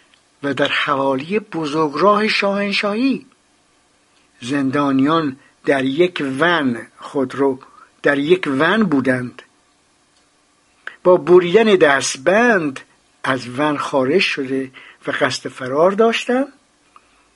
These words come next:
و مأمورین به طرف آنها تیراندازی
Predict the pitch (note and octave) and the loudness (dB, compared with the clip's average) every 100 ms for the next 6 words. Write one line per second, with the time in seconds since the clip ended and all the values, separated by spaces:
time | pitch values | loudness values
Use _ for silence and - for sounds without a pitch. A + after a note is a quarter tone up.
0 | _ - D3+ D3 C#3+ C3+ _ _ _ _ | _ -10 -4 -4 -4 -10 _ _ _ _
1 | C#3 D3 C#3 C#3 F3 A#3+ G#3+ D#3+ D#3+ D3 | -4 -2 0 0 2 2 0 -2 -2 -2
2 | C#3 F3+ C3 A2 D3 E3 - D3+ C3 B2+ | -4 -6 -6 -6 -6 -8 -8 -4 -2 0
3 | B2 C3 C#3+ F#3+ A#3+ | 0 -2 -2 -4 -4